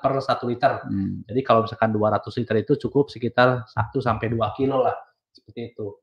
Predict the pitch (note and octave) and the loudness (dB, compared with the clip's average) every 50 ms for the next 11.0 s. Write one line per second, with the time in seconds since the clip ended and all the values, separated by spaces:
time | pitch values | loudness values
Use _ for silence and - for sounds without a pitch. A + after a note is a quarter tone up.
0 | _ _ _ - C3+ B2+ A2 G#2 F#2+ C3 C#3 F3 G3 F#3+ - - - C3+ C3 C3+ | _ _ _ -12 -8 -6 -6 -4 -4 0 2 2 2 2 0 0 0 2 4 4
1 | C3+ B2+ - - - _ _ _ - C#3+ - - F3+ - D3 C#3+ C#3+ C#3+ - - | 4 2 2 -4 -14 _ _ _ -2 -2 2 2 2 4 6 6 6 6 4 -2
2 | - - - - _ _ _ _ _ _ _ _ _ _ _ _ - D3 C3+ C3 | -10 -14 -18 -20 _ _ _ _ _ _ _ _ _ _ _ _ 4 4 6 8
3 | C3+ C#3 C3 C3+ C3+ C3+ - F3 F3+ F#3 F3+ - - - - - _ - C3+ C3 | 8 8 8 6 6 4 2 4 4 6 4 4 2 -2 -8 -16 _ -6 -4 -4
4 | D3+ D#3+ - - C3+ C3 - C#3+ C#3+ C#3 - B2 - C3 - - - A2 A2 A2 | -4 -4 -6 -6 -2 -2 -2 0 -2 -4 -4 -6 -8 -8 -8 -2 -2 -2 -2 0
5 | A2 A2 A2 G#2+ A2 G2+ A2 B2 B2+ A#2 - - - - G#2 _ - A2 G2+ G2+ | -2 -4 -4 -4 -6 -4 0 2 2 2 2 -2 -8 -14 -16 _ -4 -2 -2 -2
6 | G#2 G2 _ _ _ - G#2 B2 D3 D3 - - A2+ - - E3 - - - C3 | -4 -10 _ _ _ -6 -2 0 0 0 -2 -4 -10 -2 2 2 2 2 0 -8
7 | A#2 - - C#3+ C3 A#2+ A2+ - A#2 - - A#2 A2+ - - A2+ A#2 B2+ B2+ B2+ | -8 -4 -2 -2 -2 -2 -4 -6 -8 -6 -6 -8 -8 -4 -2 -2 0 0 -2 -2
8 | A#2+ A2+ G#2+ B2+ A#2 - - - - A2+ - - - - - - B2 - - B2 | -4 -6 -6 -6 -8 -10 -10 -12 -14 -14 -10 -10 -12 -12 -8 -10 -10 -6 -6 -8
9 | A#2 A2 - - B2 C3+ B2+ - - C3 A#2 - C3 B2+ - A#2+ A2+ A2+ A#2 - | -4 0 0 0 0 -2 -4 -4 -4 -6 -6 -6 -10 -8 -4 -4 -6 -6 -4 -6
10 | A2 G#2 A2 A2+ A#2 A2+ A2 A2 - G#2 G#2 G#2 G#2 - - A2+ A2 G#2+ G2 | -4 -4 -4 -4 -8 -10 -10 -10 -10 -12 -10 -10 -14 -8 -6 -6 -6 -6 -8